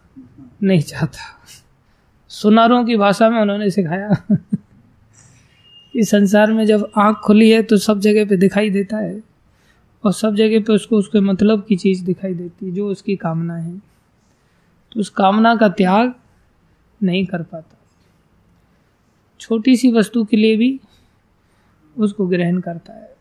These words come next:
रत्ती रत्ती खाए। और आँख जब बंद हो जाए तो बोले, "तोला वस्तु रखी हुई है सोने की,"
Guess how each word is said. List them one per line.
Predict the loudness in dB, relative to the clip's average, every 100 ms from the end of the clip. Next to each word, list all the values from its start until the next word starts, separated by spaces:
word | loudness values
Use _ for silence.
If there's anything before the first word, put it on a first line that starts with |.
| _ _ -10
रत्ती | -6 -6 -6
रत्ती | -8 -12 -16
खाए। | -16 -20 _ _ _ _ _ _ _ _ _ _ _ _ _ _ _ _ _
और | -8 -6 0
आँख | 2 2 2
जब | 2 0 2
बंद | 4 4
हो | 4 4
जाए | 0 -4 -10 _ _ _ _ _ _ _ _ _ _ _ _ _
तो | -4
बोले, | 0 0
"तोला | 0 0 2 4 4
वस्तु | 2 0 2
रखी | 2 0 -2
हुई | -2 0
है | -2
सोने | -2 -2 -4
की," | -6 -10